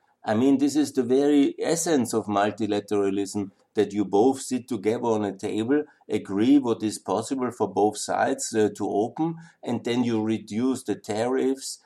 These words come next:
you reduce, uh, the, um, uh, trade barriers, you try to open, uh, to each other as much as possible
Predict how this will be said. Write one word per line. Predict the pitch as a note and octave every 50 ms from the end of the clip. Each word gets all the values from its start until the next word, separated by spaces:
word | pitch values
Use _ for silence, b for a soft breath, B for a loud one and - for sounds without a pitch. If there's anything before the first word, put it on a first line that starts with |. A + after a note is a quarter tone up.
| b b b
you | G2 G2 G#2+ G#2+ G#2+
reduce, | G#2+ A2 G#2+ G2 G2 A2 A2+ A#2+ B2 A2+ A2+ - -
uh, | A#2 G#2+ G2+ G2 F#2+ F#2+ F#2+
the, | G2+ G2+ F#2+ F#2 F#2 F2+ F2+
um, | F2+ F2+ F2+
uh, | F2+ - - F2+ F2 E2+ E2+ E2 -
trade | - - G2+ G#2+ C3+ C#3 - -
barriers, | - B2+ C3 C3 C3 C3 C3 C3+ C#3 C#3 C3+ - b b b b b
you | - G#2+ G#2+
try | G2+ - - A2+ A2+ A#2 A2+
to | A2+ - A2+ G2+ - -
open, | - C3+ C#3 D#3 D3+ D3+ - D#3 C#3+ C#3 C3+
uh, | B2+ A#2 G#2+ G2+ A2 A#2+ A#2 -
to | - B2+ B2
each | A#2 A2+ - A2+
other | A2+ A#2+ A#2 A#2+
as | A#2 A#2 G#2+ -
much | A2 A#2 B2+ C3 - -
as | A2+ -
possible | - _ - G2+ A2 B2+ C3 - C3+ B2+ C3+ C#3 D3 D3